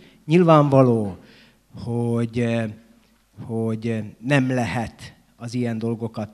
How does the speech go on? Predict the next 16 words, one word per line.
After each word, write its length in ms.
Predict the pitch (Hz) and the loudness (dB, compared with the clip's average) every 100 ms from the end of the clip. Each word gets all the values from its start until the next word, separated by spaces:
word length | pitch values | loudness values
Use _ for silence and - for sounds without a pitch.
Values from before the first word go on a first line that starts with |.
| _ | _
támogatni, 800 | 123 135 143 139 139 143 147 151 - - _ - | -4 -2 -2 0 0 0 -2 -2 -4 -20 _ -6
és, 640 | 135 123 123 117 - - | -2 0 0 0 0 0
ö, 360 | 127 123 123 117 - _ - | 0 2 0 -4 -10 _ -6
volt 340 | 135 113 - | -4 -4 -6
itt 220 | 104 - | -14 -12
igen 240 | 107 101 104 | -12 -10 -6
petíció, 680 | 165 - 135 135 143 131 127 | -6 -2 -4 -2 -2 0 -2
és 180 | 131 | 0
azt 240 | 151 143 127 | -2 -2 -4
is 140 | - | -4
tudjuk, 480 | - 123 123 151 151 | -4 -4 2 0 0
hogy 220 | 120 117 | -8 -8
eddig 420 | - 131 120 117 101 | -4 -6 -4 -6 -4
a 400 | 98 95 92 - | -6 -6 -10 -4
környezetvédelmi 920 | 147 151 135 131 - 117 107 107 104 | -2 0 -2 -4 -4 -6 -6 -8 -8
hatástanulmány, 1120 | 95 131 123 107 - 113 107 104 104 98 98 | -6 -6 -4 -6 -6 -6 -6 -6 -6 -6 -8